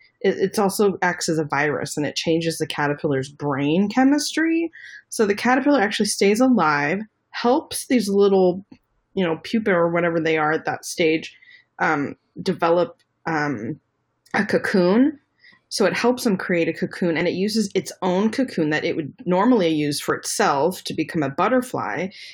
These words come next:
It uses all its cocoon webbing to go around the babies, and then it,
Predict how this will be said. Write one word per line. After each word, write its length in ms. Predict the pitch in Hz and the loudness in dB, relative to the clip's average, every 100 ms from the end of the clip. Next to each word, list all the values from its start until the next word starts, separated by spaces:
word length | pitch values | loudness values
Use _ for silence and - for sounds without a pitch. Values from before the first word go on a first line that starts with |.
| - | -6
It 140 | 180 151 | -4 0
uses 380 | 180 214 208 170 | 2 2 2 0
all 200 | 160 156 | 0 2
its 380 | 196 202 - - - | 0 0 -8 -10 -10
cocoon 640 | - 190 - 208 208 202 | -4 -4 -2 0 2 2
webbing 680 | 170 196 170 147 147 156 190 - - - - | 0 0 -2 -2 -2 -2 -6 -12 -20 -18 -6
to 100 | 185 | -2
go 180 | - 170 | 2 4
around 460 | 160 165 175 185 | 4 2 2 4
the 80 | 165 | 2
babies, 640 | 151 185 262 190 156 170 | 2 2 4 4 2 0
and 200 | - 180 | 0 2
then 120 | 190 | 2
it, 180 | 185 - | 2 -2